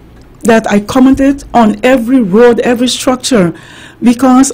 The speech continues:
I don't know Saint Martin like this. Saint Martin was, was cleaner, um, nicer, people were more polite, and it affected me without knowing that it affected me.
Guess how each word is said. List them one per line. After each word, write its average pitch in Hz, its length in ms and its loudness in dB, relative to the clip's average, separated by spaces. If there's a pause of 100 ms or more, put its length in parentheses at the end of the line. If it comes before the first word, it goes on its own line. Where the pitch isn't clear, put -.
I 247 200 0
don't 254 300 0
know 254 120 -2
Saint 240 240 -2
Martin 240 260 -2
like 240 140 -4
this. 262 420 -2 (680)
Saint 240 220 2
Martin 262 440 2
was, 240 340 -2
was 202 280 -2
cleaner, 262 760 4 (520)
um, 185 640 0
nicer, 269 760 2
people 247 320 -2
were 214 100 0
more 202 200 2
polite, 247 540 0 (480)
and 226 500 2
it 240 280 0 (380)
affected 302 600 -4
me 285 360 0 (920)
without 233 340 2
knowing 226 300 4
that 240 180 0
it 202 80 -2
affected 196 440 -2
me. 156 220 -2